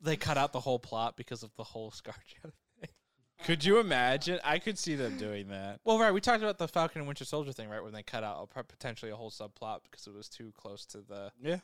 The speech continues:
Speaker 1: to covid,
Speaker 2: So they've
Speaker 1: so.
Speaker 2: done it. Uh, they've definitely done it.
Speaker 1: Right, they just might underemphasize it, but
Speaker 2: Well, we have to wait until what? November is when
Speaker 1: November
Speaker 2: Hawkeye
Speaker 1: twenty-fourth is the premiere. Um,
Speaker 2: Ooh, couple, a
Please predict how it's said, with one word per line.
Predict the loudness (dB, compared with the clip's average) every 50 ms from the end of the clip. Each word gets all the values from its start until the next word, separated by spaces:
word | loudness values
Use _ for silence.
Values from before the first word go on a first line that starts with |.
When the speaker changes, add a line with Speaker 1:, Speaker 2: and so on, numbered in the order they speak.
| _ _ _ _
Speaker 1:
to | -20
covid, | -18 -12 -10 -8 -6 -4
Speaker 2:
So | -2 0
they've | 0 0 0
Speaker 1:
so. | 2
Speaker 2:
done | 0 0 0 2
it. | 0 -4 -4 -6 -8 _ _ -18
Uh, | -16 -12
they've | -10 -10 -10 -10 -8
definitely | -10 -10 -10 -8 -12 -10 -8
done | -8 -8 -6
it. | -8 -8 -10 -12 -16 _ _ _ _ -20 -20 -20 -20 -20 -20 -10
Speaker 1:
Right, | -6 -6 -4 -4 -4
they | -6
just | -6 -4 -2
might | -2 -2 -2 -2
underemphasize | -2 -4 -4 -2 -4 -4 -6 -8 -14 -14 -14 -14 -14 -16 -18 -20 -20 -20
it, | -20 -20 _ _
but | -20 -20 -20 -20 _ _ _ _ _ _ _ _
Speaker 2:
Well, | -6 -4 -4 -2 -2 -2
we | 0 0
have | 0 -2 -2
to | -6 -4
wait | -2 0 0 -2
until | -2 -4 -6 -6 -4 -4
what? | -4 -4 -6
November | -8 -10 -6 -6 -6 -6 -6 -4 -4 -4
is | -6 -6
when | -6 -8 -8 -8 -8 -10 -12 -10 -8
Speaker 1:
November | -2 0 0 0
Speaker 2:
Hawkeye | 0 0 0
Speaker 1:
twenty-fourth | 0 0 0 -2 -4 -6 -2 -2 0 -2 -2 -4
is | -8 -8 -8 -8
the | -10
premiere. | -10 -10 -10 -10 -8 -8 -6 -6 -6 -8 -8 -10 _ _ _ _ _ _
Um, | -8 -8 -6 -6 -6 -6 -8 -8 -8 -10 -10 -12 -16 -18 -20 _ _ _ -6
Speaker 2:
Ooh, | -6 -6 -6
couple, | -4 -4 -4 -4 -4 -8 -12 -12
a | -12